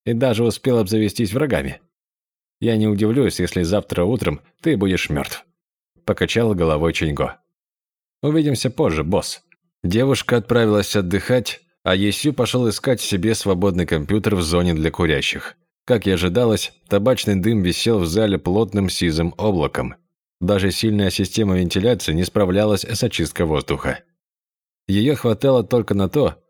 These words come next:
чтобы не пускать дым в зону для некурящих. Курильщикам не было никакого дела до остальных. Есю прикурил, внося свою лепту в общее табачное море. В прошлый раз,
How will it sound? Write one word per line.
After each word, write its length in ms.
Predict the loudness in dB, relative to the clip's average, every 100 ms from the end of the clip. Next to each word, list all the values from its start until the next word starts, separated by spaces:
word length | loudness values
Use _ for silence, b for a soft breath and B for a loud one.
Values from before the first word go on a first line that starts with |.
| _ -12
чтобы 340 | -2 0 2
не 80 | 0
пускать 460 | 0 0 0 0
дым 240 | 0 0 0
в 40 |
зону 300 | 0 0 2
для 180 | 2 2
некурящих. 680 | 0 2 0 0 -4 -10 -16 _ _ _ _ _ _ _ _ _ _ _ _ _ -6
Курильщикам 640 | 0 2 2 0 0 0
не 140 | 2 2
было 140 | 2
никакого 460 | 2 0 0 2 2
дела 260 | 2 2
до 140 | 2 0
остальных. 540 | 0 -2 -2 -6 -12 _ _ _ _ _ B
Есю 380 | -2 0 2 0
прикурил, 540 | 0 0 2 2 0 b b
внося 400 | -2 0 2 0
свою 240 | 0 0 2
лепту 340 | 2 0 0
в 60 | 0
общее 300 | 0 0 0
табачное 500 | 0 0 -2 -2 0
море. 380 | 0 -2 -6 -12 _ _ _ _ _ _
В 80 | -6
прошлый 380 | 0 0 2 2
раз, 340 | 2 0 -4